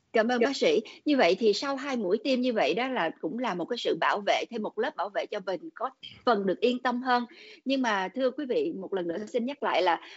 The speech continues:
Speaker 1: với cái hiệu nghiệm của Pfizer mà trên chín mươi bốn phần trăm, ờ, để ngăn ngừa covid đó, đó là những cái chỉ số ban đầu khi họ nghiên cứu trên loại covid đầu tiên. Bây giờ covid đã biến thể rồi, với những biến thể mới đó, thì cái chỉ số này nó có dao động, nó có khác biệt. Và nhiều cuộc nghiên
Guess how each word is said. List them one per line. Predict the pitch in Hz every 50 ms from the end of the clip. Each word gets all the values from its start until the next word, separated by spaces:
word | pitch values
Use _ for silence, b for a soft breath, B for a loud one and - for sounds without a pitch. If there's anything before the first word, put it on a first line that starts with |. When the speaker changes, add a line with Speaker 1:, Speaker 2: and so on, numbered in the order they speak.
| B -
Speaker 1:
với | 247 294
cái | 294 370 330
hiệu | 254 233 180 175
nghiệm | 196 180 170 180 180
của | - 247
Pfizer | 240 - 254 220 220 220 233 214 202
mà | 175
trên | 170 - 220 208
chín | 196 - 220 277
mươi | -
bốn | 214 214 220 277 285
phần | 262 185 170 -
trăm, | 220 220 226 208 208 _ _ _ _ _ _ _
ờ, | - - 170 170
để | 160 190
ngăn | 208 247 247 240 226
ngừa | 220 190 180
covid | 180 - 220 208 208 277 294 -
đó, | 285 294 -
đó | - 208 240
là | 277 269 226 190 175 165 - -
những | - 165 175 196
cái | 285 262 -
chỉ | 175 165 202
số | - 226 226
ban | 240 208 226 208 208
đầu | 202 180 170 160
khi | 156 - 196
họ | 180 170 156 165
nghiên | 180 196 196 185
cứu | - 208 196 233 302 302
trên | - 233 208 202
loại | 196 190 - - - -
covid | - 202 208 196 190 254 285 -
đầu | - - 165 302 -
tiên. | - 220 233 220 208 B B B B B _
Bây | - 240
giờ | 202 220 190
covid | - - 226 220 226 302 -
đã | 233 190
biến | 196 208 226 254 302 294 262
thể | 175 202
rồi, | 214 220 196 175 170
với | 165 214 214
những | 190 208 220
biến | 240 269 285
thể | 285 302 - -
mới | 202 208 214 254
đó, | 294 339 330 B B B B B _ -
thì | 220 185 175 170 -
cái | 262 262 -
chỉ | 196 165 180
số | 208 - 226 247
này | 285 262 190 170
nó | 170 190 202 - -
có | 202 196 226 262 240
dao | 233 202 190
động, | 180 165 - - 175
nó | 190 208 -
có | 233 226
khác | - 269 277 -
biệt. | 208 180 170 B B B B B B _
Và | 180 175
nhiều | 170 185 196 190
cuộc | 170 - 190 - -
nghiên | 214 214